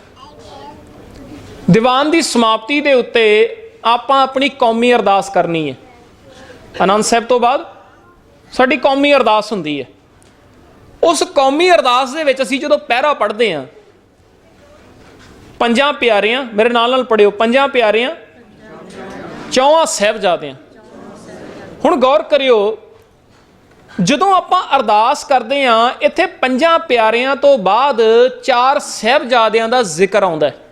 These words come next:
ਉਹ ਚਾਰ ਸਾਹਿਬਜ਼ਾਦੇ ਕਿਹੜੇ ਨੇ? ਬਾਬਾ ਅਜੀਤ ਸਿੰਘ ਜੀ,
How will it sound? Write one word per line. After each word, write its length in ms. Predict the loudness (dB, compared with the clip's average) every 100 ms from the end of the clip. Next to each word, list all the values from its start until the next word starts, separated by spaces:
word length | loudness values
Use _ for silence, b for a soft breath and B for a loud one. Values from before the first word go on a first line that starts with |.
| -20 _ _ _ _ _ -2
ਉਹ 80 | -2
ਚਾਰ 300 | 2 2 0
ਸਾਹਿਬਜ਼ਾਦੇ 560 | -2 -2 0 0 0
ਕਿਹੜੇ 300 | 0 2 0
ਨੇ? 200 | 0 -6 -10
ਬਾਬਾ 380 | -2 -2 0 -2 -2
ਅਜੀਤ 280 | -4 -6
ਸਿੰਘ 240 | -4 -4 -4
ਜੀ, 140 | -6